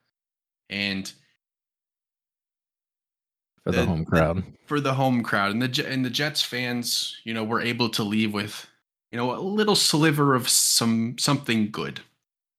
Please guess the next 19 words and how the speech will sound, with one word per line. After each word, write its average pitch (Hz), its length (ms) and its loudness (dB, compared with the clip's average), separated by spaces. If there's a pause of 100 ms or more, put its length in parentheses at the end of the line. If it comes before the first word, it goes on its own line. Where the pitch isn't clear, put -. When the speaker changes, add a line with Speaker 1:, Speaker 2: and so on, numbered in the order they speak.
(800)
Speaker 1:
And 110 440 0 (580)
for 127 180 -2
that, 120 480 -2 (960)
I 104 140 0
am 101 260 -2
happy. 95 580 -4
And 90 300 -10 (800)
you 151 120 -2
don't 202 220 2
see, 220 540 0 (500)
you 185 140 -6
don't 190 160 -2
see 196 220 -2
walk-off 170 500 -2
punt - 180 0
returns 104 400 -4
very 90 240 -4
often. 71 440 -6
So, 80 300 -8